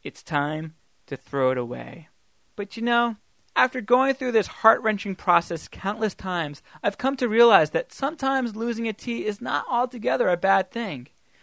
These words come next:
There's new space in my dresser drawer, new parts of my personality to promote, and a new reason to drive out to the thrift store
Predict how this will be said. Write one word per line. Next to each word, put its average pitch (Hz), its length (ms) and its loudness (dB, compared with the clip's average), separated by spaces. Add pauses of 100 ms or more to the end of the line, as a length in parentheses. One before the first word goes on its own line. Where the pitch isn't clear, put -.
(240)
There's 202 240 0
new 269 220 2
space 247 480 -2
in 214 80 -6
my 202 160 0
dresser 190 400 -2
drawer, 151 540 0 (200)
new 302 180 -4
parts 294 440 0
of 233 60 -2
my 220 120 0
personality 240 760 -2
to 185 140 -12
promote, 202 500 -6 (480)
and 165 80 -2
a 170 60 2
new 220 260 2
reason 226 420 -2
to 185 120 -16
drive 190 340 2
out 196 180 2
to 190 80 -10
the 175 120 -8
thrift 185 260 -4
store 135 400 -10